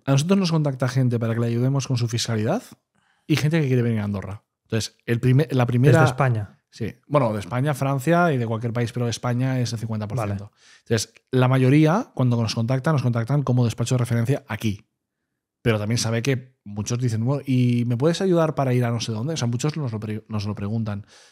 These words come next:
Speaker 1: Muchos, bueno, no todos, pero hay una parte que, que sí. Porque si ya quieres venir a Andorra, ya no preguntas por otras jurisdicciones. Pero hay gente que cuando le digo que hay que estar aquí en Andorra, pues, eh, el año completo y el tema de la residencia y tal, dicen, "No, no, entonces no, no me interesa".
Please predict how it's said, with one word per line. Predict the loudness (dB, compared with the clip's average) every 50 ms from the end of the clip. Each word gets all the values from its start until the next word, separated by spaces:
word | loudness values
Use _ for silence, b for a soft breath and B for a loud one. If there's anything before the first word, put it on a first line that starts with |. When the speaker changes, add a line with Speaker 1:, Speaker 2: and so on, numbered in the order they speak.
| b b b
Speaker 1:
Muchos, | -6 -4 -2 0 2 4 4 2 2 0 -6 -6 -8
bueno, | -10 -12 -14 -14 -8
no | -8 -6 0
todos, | 0 2 2 2 -2 -2
pero | -2 -2 -2 0
hay | 0 0
una | -2 -2 -4
parte | -4 -6 -4 -4 -4
que, | -4 -4 -6 -4
que | -4 -4
sí. | -2 -2 -2 -4 -6 _
Porque | -2 0 0 2 2
si | 0 0 0
ya | 0 0 0 -2
quieres | 0 0 2 2 4
venir | 2 2 2
a | 2
Andorra, | 2 2 2 2 2
ya | 2 2
no | 2 2
preguntas | 0 0 0 -2 -2 -2
por | -2 -2
otras | -2 -2
jurisdicciones. | -4 -4 -4 -2 -2 -2 -2 0 0 0 -2 -4 B B B B B
Pero | 2 2 2
hay | 4
gente | 4 2 2 2
que | 2
cuando | 2 2 2 2 0
le | 0
digo | 0 0 0 -2 -2
que | -2 -4
hay | -2
que | -2 -4
estar | -4 -4 -4
aquí | -2 -2
en | -2
Andorra, | -2 0 0 0 0 0 0 -4 -4 B B B B B B B B -6
pues, | -2 -2 0 0 -2 -2
eh, | 0 0 2 2 2 2
el | 2 0
año | 0 0 -2 -2
completo | -2 -2 0 2 4 4 4 4 2 0 -2 0 0 0 0 0
y | 0 0 0
el | -2 -2 -2
tema | 0 0
de | 0 0
la | -2
residencia | -2 -2 0 0 2 2 2
y | 0
tal, | 0 0
dicen, | 0 0 -2 -2
"No, | -2
no, | -4 -4
entonces | -4 -4 -4 -4 -2
no, | -4 -4 -2
no | -2 0
me | 0
interesa". | 0 0 -2 -2 -4 -4 -6 -8 -12 -14 _